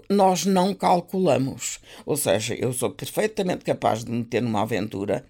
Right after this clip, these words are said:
ainda hoje. Mas eu tenho o risco calculado, eu sei que dessa aventura me podem advir consequências negativas. Portanto, eu não ignoro, não vou a dizer, "Vai ser tudo bom."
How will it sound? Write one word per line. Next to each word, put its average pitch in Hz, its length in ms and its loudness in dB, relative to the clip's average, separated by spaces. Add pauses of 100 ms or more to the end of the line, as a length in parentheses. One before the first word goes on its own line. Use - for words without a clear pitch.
ainda 190 380 4
hoje. - 480 -4 (720)
Mas 185 340 2
eu 147 100 6
tenho 196 280 4
o 190 40 4
risco 196 320 0
calculado, 196 460 2
eu 143 120 4
sei 175 260 2
que 202 240 -2
dessa 185 400 2
aventura 151 640 0 (340)
me 202 140 2
podem 160 560 4
advir 147 580 0 (280)
consequências 196 720 2
negativas. 190 680 0 (180)
Portanto, 127 340 0
eu 151 100 6
não 190 180 6
ignoro, 196 640 4 (360)
não 131 300 4
vou 170 400 6 (320)
a - 80 4
dizer, 175 500 4 (100)
"Vai 160 260 0
ser 202 220 4
tudo 202 260 -4
bom." 190 320 0